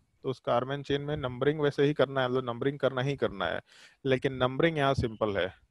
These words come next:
जो carbon parent chain से अटैच्ड होगा उस कार्बन को ही कार्बन नंबर वन बोलेंगे, वहीं से चेन को हम लोग शुरू करके आगे तक लेके जाएंगे। ये चीज एक थोड़ा चीजों को सिंपल कर देता है, पहला चीज।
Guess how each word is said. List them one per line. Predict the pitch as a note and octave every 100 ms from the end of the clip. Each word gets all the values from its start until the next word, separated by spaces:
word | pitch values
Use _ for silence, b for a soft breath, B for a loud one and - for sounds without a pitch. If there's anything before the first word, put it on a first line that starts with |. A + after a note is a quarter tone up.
| B2
जो | B2 D3+ D#3+
carbon | C#3+ C3 C3 C3+ C#3+
parent | B2 C3 C#3
chain | - C3
से | B2 B2+
अटैच्ड | A#2 A#2+ A#2+ -
होगा | A2+ A#2 C#3+ b b b _
उस | D#3+ E3 -
कार्बन | B2+ B2+ B2+ C3+
को | C#3 C3
ही | B2+ D#3+
कार्बन | D3+ B2+ B2
नंबर | A#2+ A#2 A2
वन | G#2 F#2+
बोलेंगे, | F#2 F2 F2+ F#2+ -
वहीं | B2 C3 D3
से | C#3
चेन | - C3 C3+
को | B2+
हम | A#2+
लोग | D3 D#3
शुरू | C3 B2+
करके | A#2+ A2+ D3
आगे | C3+ A2+ A2
तक | G#2+ G2+
लेके | G2 G#2+
जाएंगे। | G#2 A2 C3 G3 - B2+
ये | C3
चीज | - C3 B2
एक | - C3
थोड़ा | C3 G3+ -
चीजों | A#2+ A#2
को | A#2+
सिंपल | A2 G2+ G2
कर | F2
देता | F2+ F2+ F2+ F#2
है, | G2+ b b b -
पहला | B2 A#2
चीज। | - F#2